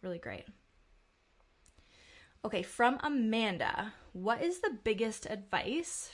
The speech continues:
for teaching a large group of prenatal fitness classes?" So I used to teach large group prenatal fitness classes, and what I will say is I think that some coaches, um,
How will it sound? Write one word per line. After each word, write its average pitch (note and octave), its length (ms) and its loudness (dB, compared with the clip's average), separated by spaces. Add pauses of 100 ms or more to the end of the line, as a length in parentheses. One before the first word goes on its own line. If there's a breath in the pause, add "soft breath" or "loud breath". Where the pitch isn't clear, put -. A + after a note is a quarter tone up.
for A3+ 140 -2
teaching A#3 500 -4
a G#3+ 80 -4
large G3+ 380 0
group G3+ 220 0
of - 200 -6
prenatal F#3+ 640 0 (320 loud breath)
fitness - 520 -4
classes?" - 800 -4 (440 loud breath)
So - 180 -2
I C4+ 120 2
used F4+ 260 0
to F4+ 80 0
teach C4+ 340 -2
large A3+ 320 2
group G#3+ 240 -2
prenatal G3 640 2
fitness G3+ 500 -2
classes, A3+ 1080 0
and B3 580 6
what A#3+ 220 0
I D4 140 -2
will D#4+ 200 -2
say C#4+ 260 2
is C4 120 0
I B3 80 0
think G#3+ 380 -6
that C4 140 4
some A#3 280 0
coaches, G#3 800 -2 (580 loud breath)
um, F#3+ 460 -8